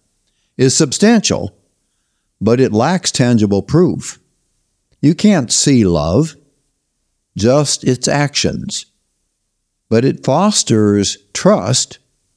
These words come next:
or faith in that person. For example, I accepted as true many things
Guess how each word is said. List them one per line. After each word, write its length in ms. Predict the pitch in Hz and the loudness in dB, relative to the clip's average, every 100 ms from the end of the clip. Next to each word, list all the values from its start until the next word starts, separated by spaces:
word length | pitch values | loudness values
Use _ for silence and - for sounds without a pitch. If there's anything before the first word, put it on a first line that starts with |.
| _ | _
or 280 | - 95 127 | -2 0 0
faith 500 | 139 139 92 87 117 _ _ _ _ _ _ - | 0 0 0 0 -2 _ _ _ _ _ _ 0
in 200 | 180 165 | 4 4
that 200 | 82 - | 0 0
person. 400 | 110 87 - - _ _ _ _ _ - | -2 -2 -6 -14 _ _ _ _ _ 0
For 120 | 165 | 0
example, 560 | 120 120 104 78 80 _ _ _ _ _ _ _ - | 2 2 0 -2 -10 _ _ _ _ _ _ _ -10
I 260 | 80 147 | -4 0
accepted 640 | 190 123 - 147 147 - 113 | 0 0 0 0 0 0 0
as 160 | 107 - | 0 -2
true 500 | - 120 113 107 101 | -2 0 2 2 0
many 540 | 107 104 120 208 226 | 2 4 4 6 4
things 800 | 175 - 170 101 80 95 95 - | 2 -2 0 0 0 0 -2 -6